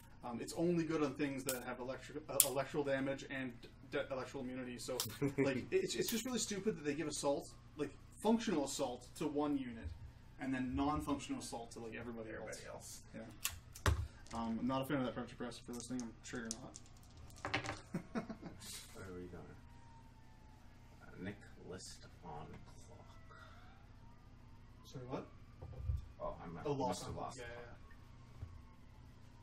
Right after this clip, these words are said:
Speaker 1: yeah.
Speaker 2: Well, the scenario on this one was
Speaker 1: So we, we were both kind of just tr-, trying to score opportunity points on our own zone, on our own square zone, um, and then, uh,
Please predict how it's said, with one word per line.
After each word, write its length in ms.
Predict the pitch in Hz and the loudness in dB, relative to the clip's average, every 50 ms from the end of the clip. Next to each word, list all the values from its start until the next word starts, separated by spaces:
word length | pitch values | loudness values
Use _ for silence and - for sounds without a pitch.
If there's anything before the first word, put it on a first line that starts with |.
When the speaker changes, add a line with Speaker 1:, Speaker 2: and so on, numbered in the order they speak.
| - - - - - - - - - - - - - - - - - - - - - - - - - - - - | -16 -16 -16 -14 -14 -14 -14 -16 -16 -16 -16 -16 -16 -16 -14 -14 -16 -14 -12 -12 -12 -10 -10 -12 -14 -12 -8 -8
Speaker 1:
yeah. 60 | - 302 | -6 -4
Speaker 2:
Well, 100 | 302 277 | -2 -2
the 60 | - | 0
scenario 520 | - - 175 165 151 156 190 196 - 165 | 0 2 2 4 4 4 4 4 4 4
on 120 | 147 - - | 2 2 2
this 200 | - - - - | 0 0 -2 -2
one 260 | 160 156 156 160 156 131 | 0 0 2 2 0 0
was 500 | - - - - - - - - - - - - - - - - - - | -2 -2 -2 -2 -4 -4 -4 -6 -6 -6 -8 -8 -6 -6 -6 -8 -6 -2
Speaker 1:
So 320 | - - 226 233 226 233 226 196 | 4 10 10 10 10 10 6 0
we, 80 | 214 247 - 180 | 0 0 2 4
we 100 | 202 220 | 4 8
were 140 | 220 220 | 8 8
both 400 | - - 170 226 269 277 - - - - | 8 10 8 8 8 6 0 -2 -4 0
kind 180 | 233 233 233 | 2 4 4
of 100 | 226 202 | 4 4
just 280 | - 208 190 - - - - - | 4 2 2 2 2 -4 -6 -8
tr-, 140 | - - - - - | -8 -6 -6 -6 -6
trying 200 | - - 170 165 | 0 2 2 2
to 60 | 170 165 | 2 2
score 440 | - - - 156 156 151 147 147 135 | -2 -2 2 6 6 6 6 6 4
opportunity 520 | 135 131 127 131 - - 190 208 202 220 | 2 -2 -2 -6 -6 -6 -4 -4 -2 -4
points 360 | 208 - 175 160 160 156 - | -2 2 2 4 4 4 2
on 100 | - - - | -2 -2 -2
our 160 | 117 127 131 | 0 0 2
own 200 | 143 180 190 185 | 2 2 2 2
zone, 340 | 170 156 139 131 131 135 147 - - - - - | 2 2 2 2 0 -2 -6 -8 -10 -10 -6 -4
on 80 | 170 131 | -2 0
our 120 | 131 135 | 2 2
own 180 | 139 156 165 160 | 2 2 2 0
square 340 | - - 170 156 151 143 | 0 2 4 6 6 6
zone, 300 | 143 143 127 120 - - - - - - - - - - - - - - | 4 0 -4 -6 -6 -8 -10 -10 -12 -14 -14 -16 -14 -14 -14 -8 -2 0
um, 280 | 131 127 135 - 139 - | 0 2 2 0 0 0
and 180 | 151 147 143 131 | 2 2 4 6
then, 440 | 156 160 165 160 156 156 156 156 143 143 - - - - - - - 135 | 6 6 8 8 6 6 4 2 0 -2 -8 -14 -16 -16 -14 -8 -2 0
uh, 360 | 131 135 131 131 127 131 | 2 2 2 2 0 -2